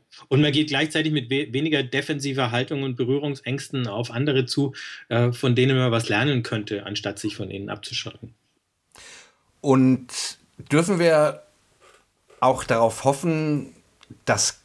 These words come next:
Speaker 2: Gott was Neues in uns anzündet?
Speaker 1: Ja, unbedingt.
Speaker 2: Also, dass es mal wieder eine Bewegung gibt, wo die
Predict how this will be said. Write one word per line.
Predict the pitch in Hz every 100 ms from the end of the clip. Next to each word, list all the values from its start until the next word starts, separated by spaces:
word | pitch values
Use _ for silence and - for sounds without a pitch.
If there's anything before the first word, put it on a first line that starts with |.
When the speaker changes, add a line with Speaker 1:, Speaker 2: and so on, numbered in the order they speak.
| _
Speaker 2:
Gott | 127 147
was | 156 143 -
Neues | 120 120 117 107 - - - _ _
in | 123
uns | 120 110 - -
anzündet? | 110 123 - 160 185 226 - - - - _ _ _ _ _ _ _ _ _ _ _ _
Speaker 1:
Ja, | 117 107
unbedingt. | 117 117 135 185 - - _ _ _ _ _ _ _ _ -
Speaker 2:
Also, | 127
dass | 135 139
es | 180 165
mal | 151 151 151 151 120
wieder | 170 175 170 160
eine | 143 147 151 143 135 127
Bewegung | 131 113 120 147 185 185 202 202 - - - - _ _ -
gibt, | 247 - - - - - - _ _
wo | - 120 147 165 170 170 170 170 - - - - _
die | 151 170 170 170 170 170 175